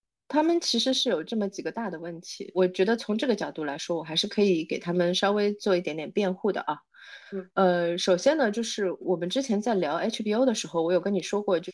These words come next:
Speaker 1: 其实像《全游》这种的剧集，只有H B O可以拍得了。因为其实它是一个需要全球各地的制作团队来，来帮他拖的
Speaker 2: 嗯。
Speaker 1: 这样的一个，一个制作，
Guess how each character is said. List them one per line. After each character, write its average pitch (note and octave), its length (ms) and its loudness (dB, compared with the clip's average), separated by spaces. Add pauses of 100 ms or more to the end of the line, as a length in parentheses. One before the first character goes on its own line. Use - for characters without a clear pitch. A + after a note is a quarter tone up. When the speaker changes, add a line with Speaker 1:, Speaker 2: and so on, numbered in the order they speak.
Speaker 1:
其 - 320 0
实 F#3 360 0
像 G#3+ 340 0
《全 F#3+ 200 2
游》 F3+ 160 6
这 G3 140 -4
种 D3+ 160 -4
的 D3+ 100 -12
剧 - 180 -4
集， D#3 200 -2
只 F3+ 120 0
有 F#3 60 6
H E3 180 0
B E3+ 140 2
O F3 80 6
可 F3+ 180 2
以 E3+ 160 2
拍 - 220 2 (100)
得 B3 80 4
了。 F#3+ 220 0 (760)
因 A#3+ 160 4
为 A#3 260 4
其 - 400 -4
实 F#3+ 560 -4
它 - 240 -4
是 B3 180 -4
一 F#3+ 120 -4
个 E3 500 -2
需 - 220 -2
要 A#3+ 260 6
全 F3 220 -4
球 G3 160 -2
各 A3 160 2
地 A#3+ 180 0
的 D#3 160 -2
制 - 160 -4
作 F#3 140 4
团 D#3 200 -8
队 F#3+ 220 2
来， D3+ 320 -2 (140)
来 E3 280 -2
帮 G3+ 240 0
他 G3+ 200 0
拖 C4 400 2
的 - 200 -2 (720)
Speaker 2:
嗯。 F#3+ 160 8
Speaker 1:
这 G3 100 4
样 E3+ 200 2
的 E3 200 -2
一 D#3 140 -8
个， E3 300 2
一 E3+ 160 -8
个 E3 160 -2
制 E3+ 220 -2
作， - 300 -4